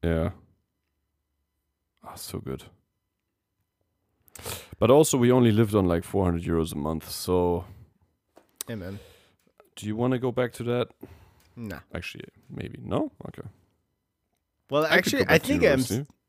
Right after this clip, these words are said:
Speaker 2: yeah, I can too.
Speaker 1: P H D? Definitely.
Speaker 2: No.
Speaker 1: Yeah.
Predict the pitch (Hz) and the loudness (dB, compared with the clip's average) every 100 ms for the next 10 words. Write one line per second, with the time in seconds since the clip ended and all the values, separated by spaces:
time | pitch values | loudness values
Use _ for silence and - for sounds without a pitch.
0 | _ _ _ _ _ - 120 113 113 113 | _ _ _ _ _ -2 2 2 2 0
1 | 117 104 98 101 98 - _ _ _ _ | -4 -8 -6 -10 -10 -14 _ _ _ _
2 | - - - 107 104 123 151 190 _ _ | -20 -20 -2 -2 0 0 -2 -2 _ _
3 | _ - 135 - - 117 113 113 113 - | _ -12 -10 -10 -8 -4 -2 -2 -4 -8
4 | - _ _ _ _ _ _ - 123 | -20 _ _ _ _ _ _ -6 -6